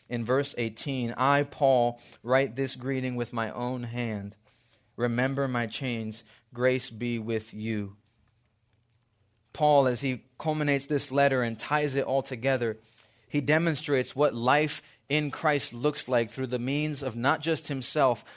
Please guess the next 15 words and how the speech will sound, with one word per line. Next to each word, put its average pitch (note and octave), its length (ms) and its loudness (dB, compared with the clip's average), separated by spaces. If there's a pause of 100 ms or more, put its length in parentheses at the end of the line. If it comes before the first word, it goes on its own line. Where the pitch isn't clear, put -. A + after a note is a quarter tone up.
(100)
but B2+ 160 2
all C#3+ 320 4
these B2+ 220 -2
faithful C#3 420 0
men B2+ 320 -2
of A2 220 -8
God. G#2 360 2 (1400)
And D3 380 -2
this D#3 200 -2
final E3 500 2
refrain, C3+ 640 0 (580)
this B2+ 160 -2
final D#3+ 400 0
pastoral D3 560 0
touch, C3 440 0